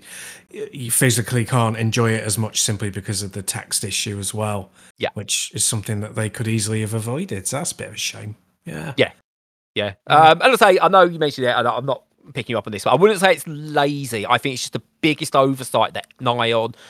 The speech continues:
Speaker 2: I would say nine out of ten developers make on the Switch. They kind of do it all. They, they, they must play test it because they know what it is, all is. They're probably not seeing how bad that text is.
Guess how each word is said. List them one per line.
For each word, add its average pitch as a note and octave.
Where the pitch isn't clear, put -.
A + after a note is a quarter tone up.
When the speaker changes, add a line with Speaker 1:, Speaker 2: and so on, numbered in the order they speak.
Speaker 2:
I C#3
would D3
say B2
nine C#3+
out D3
of -
ten D3
developers D3
make D3
on D3+
the D3
Switch. -
They -
kind D3+
of C#3
do D#3+
it D#3
all. A#2
They, A#2+
they, C#3+
they C#3+
must C3+
play E3
test C#3
it A#2
because C3
they D3+
know C#3+
what B2+
it B2+
is, B2+
all C3
is. G2+
They're -
probably D3+
not D3+
seeing D3+
how A2
bad A2+
that A#2+
text -
is. C3+